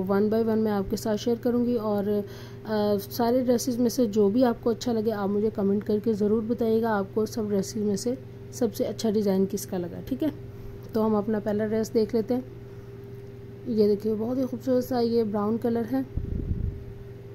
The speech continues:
all over print में था। एक side पर इसका छोटा सा border था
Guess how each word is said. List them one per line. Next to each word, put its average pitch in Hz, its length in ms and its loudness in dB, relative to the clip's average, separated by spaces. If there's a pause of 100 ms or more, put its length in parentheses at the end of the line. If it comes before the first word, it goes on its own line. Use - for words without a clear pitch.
(640)
all 233 180 6
over 240 200 4
print 220 340 2
में 233 140 4
था। 262 200 0
एक 240 240 -2
side 233 240 0
पर 247 100 2
इसका 233 280 0
छोटा 233 320 -4
सा 240 140 -4
border 202 360 -2
था 277 240 -2